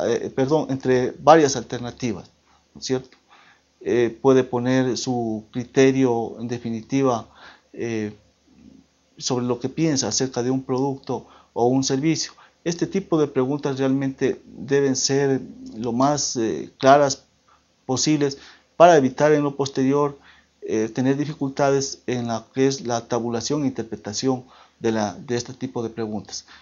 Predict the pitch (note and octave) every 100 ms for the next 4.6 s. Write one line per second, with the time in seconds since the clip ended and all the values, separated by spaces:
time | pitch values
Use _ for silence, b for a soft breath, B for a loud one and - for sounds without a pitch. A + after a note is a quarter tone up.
0 | - G3 G3+ E3+ F3+ E3+ D#3+ E3 D#3 E3
1 | E3+ E3+ D#3+ D3+ C#3+ B2+ - _ _ _
2 | _ _ _ _ - D3 C3+ C#3+ C#3 C3
3 | C#3+ D3+ C#3+ C3 - C3+ C#3 B2 B2+ A2+
4 | B2 A#2 C3+ C3+ B2+ -